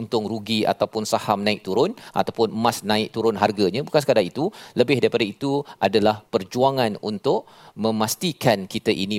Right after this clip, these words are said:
bahagia bila sampai ke akhirat nanti, insya, insya Allah. Jadi Allah menyatakan tentang orang yang beriman, ya, pada ayat dua ratus empat belas ini, "Am hasibtum, adakah kamu merasakan, mengira, ya, bersangka-sangka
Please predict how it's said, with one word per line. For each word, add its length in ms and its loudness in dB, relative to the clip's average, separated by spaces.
bahagia 360 0
bila 220 0
sampai 340 0
ke 100 4
akhirat 360 2
nanti, 280 -4
insya, 280 -2
insya 200 -4
Allah. 180 -2
Jadi 180 6
Allah 200 6
menyatakan 380 4
tentang 260 2
orang 300 0
yang 160 0
beriman, 680 2
ya, 80 4
pada 240 4
ayat 280 2
dua 180 4
ratus 240 -2
empat 180 4
belas 220 2
ini, 120 -2
"Am 80 2
hasibtum, 580 0
adakah 400 2
kamu 340 0
merasakan, 680 2
mengira, 480 4
ya, 80 4
bersangka-sangka 880 0